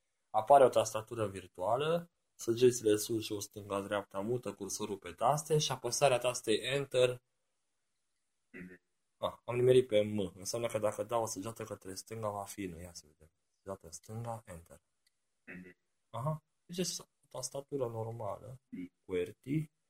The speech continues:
Deasupra lui B, ia să vedem ce o fi, H sau J aici. H. Aha. Și dacă merg pe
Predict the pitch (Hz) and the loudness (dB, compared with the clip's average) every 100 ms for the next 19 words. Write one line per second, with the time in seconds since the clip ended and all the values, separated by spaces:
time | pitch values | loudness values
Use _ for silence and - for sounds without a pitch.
0 | _ _ _ _ _ 107 104 131 127 113 | _ _ _ _ _ -2 -2 -4 -2 -2
1 | 110 107 110 120 113 104 - 92 95 95 | -2 -6 0 0 0 -4 -8 -10 -12 -10
2 | 104 92 - 82 - 110 - 101 92 92 | -12 -12 -14 -14 -10 -8 -8 -10 -12 -16
3 | 87 _ _ _ 85 _ - _ _ _ | -18 _ _ _ -20 _ -20 _ _ _
4 | _ _ _ _ _ _ _ _ - - | _ _ _ _ _ _ _ _ -18 -16
5 | 87 - _ _ _ - 95 80 82 _ | -20 -20 _ _ _ -8 -6 -6 -10 _
6 | _ 80 87 90 _ _ _ _ _ _ | _ -20 -20 -20 _ _ _ _ _ _
7 | _ _ _ _ _ _ _ _ _ - | _ _ _ _ _ _ _ _ _ -18
8 | 92 92 92 95 104 98 - - 92 87 | -12 -10 -8 -4 -2 -4 -12 -6 -4 -2
9 | 85 | -6